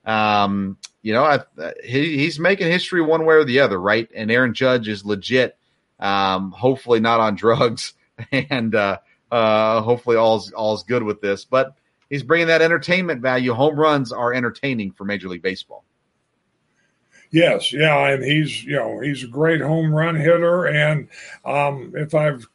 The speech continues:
Speaker 2: kept up with it right, you know, they're just talking about his home runs, but he has a chance to win the Triple Crown. And
Speaker 1: Correct.
Speaker 2: that used to be a big, that used to be a big thing. It's kind of funny, but that's not being mentioned now. But you don't get a lot of home run hitters that can hit for average.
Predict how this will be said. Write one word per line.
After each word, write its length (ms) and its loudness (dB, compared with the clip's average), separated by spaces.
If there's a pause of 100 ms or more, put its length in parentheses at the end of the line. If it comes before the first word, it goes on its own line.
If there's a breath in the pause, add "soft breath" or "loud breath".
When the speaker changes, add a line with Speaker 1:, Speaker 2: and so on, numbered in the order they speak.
(140)
Speaker 2:
kept 320 0
up 200 -2
with 140 2
it 60 0
right, 500 0
you 180 -12
know, 340 0 (200)
they're 180 0
just 280 0
talking 360 4
about 240 2
his 180 2
home 300 2
runs, 580 0 (280 soft breath)
but 80 0
he 120 6
has 200 2
a 60 -8
chance 360 -4
to 80 -6
win 200 0
the 60 -4
Triple 360 -6
Crown. 500 -2 (400 soft breath)
And 180 -2
Speaker 1:
Correct. 200 4
Speaker 2:
that 60 2
used 220 2
to 60 -6
be 260 0
a 60 -2
big, 320 0
that 200 2
used 300 0
to 60 -8
be 200 0
a 80 2
big 360 -2
thing. 300 0
It's 140 -4
kind 240 -4
of 100 -4
funny, 320 4
but 160 -4
that's 300 -4
not 320 0
being 300 -4
mentioned 340 -8
now. 380 -2 (320 loud breath)
But 80 -2
you 80 4
don't 200 0
get 120 4
a 60 4
lot 180 6
of 100 2
home 240 2
run 180 2
hitters 460 -2
that 140 -6
can 120 -8
hit 240 -4
for 220 -4
average. 640 -6